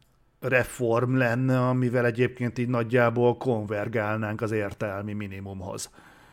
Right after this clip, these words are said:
Ez elég sokat elmond arról, hogy a mai közoktatás egyébként ez alatt lényegesen le-, ennél lényegesen lejjebb van. És, ö, lexikálisan képzett, ö,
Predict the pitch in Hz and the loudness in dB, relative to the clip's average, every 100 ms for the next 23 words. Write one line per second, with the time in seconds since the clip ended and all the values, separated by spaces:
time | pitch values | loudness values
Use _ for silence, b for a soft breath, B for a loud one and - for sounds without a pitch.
0 | b b b b _ 117 123 139 131 127 | b b b b _ 0 6 6 6 2
1 | 123 131 123 123 123 120 120 117 120 117 | 2 4 4 4 2 4 4 4 2 2
2 | 120 120 113 123 113 - 117 113 110 120 | 2 0 -2 -2 -2 -4 -4 -2 -4 -4
3 | 113 107 - 113 104 110 113 113 117 113 | -4 -6 -4 -6 -4 -4 -2 -2 -2 -4
4 | 107 107 101 110 98 98 113 117 120 123 | -4 -6 -6 -6 -8 -8 -8 -6 -2 -2
5 | 110 107 - 104 104 101 101 101 104 101 | -2 -4 -4 -4 -4 -6 -6 -6 -8 -10
6 | 95 B B B B B 113 117 - 127 | -12 B B B B B 0 0 2 2
7 | 120 117 - - - 139 135 143 131 - | 2 2 -2 -20 -12 2 4 4 0 -2
8 | 110 113 123 113 - 123 110 113 110 - | 0 0 -2 -2 -2 -2 0 0 -2 -2
9 | - 110 | -6 -2